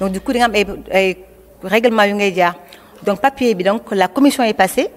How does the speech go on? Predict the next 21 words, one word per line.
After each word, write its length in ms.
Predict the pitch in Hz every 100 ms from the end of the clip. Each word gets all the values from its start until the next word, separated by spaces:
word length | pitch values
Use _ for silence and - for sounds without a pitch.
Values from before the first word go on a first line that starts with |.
| -
donc 200 | - 190
commission 340 | 247 254 - 226
bi, 100 | -
ils 40 |
sont 220 | - 214
membres 260 | 190 254 262
de 80 | 214
sept, 220 | - 202 - - - - - -
donc 180 | 175 190
commission 300 | 262 262 247
bi 60 | 202
dañuy 120 | 233
signer 240 | - 247
seen 220 | 226 202 170
dossier, 360 | 180 - 208 -
bi 120 | 190
ñu 60 | 269
signé 180 | - 233
yëpp, 140 | 214 - - - 165
visité 300 | 226 240 220
lépp, 160 | 311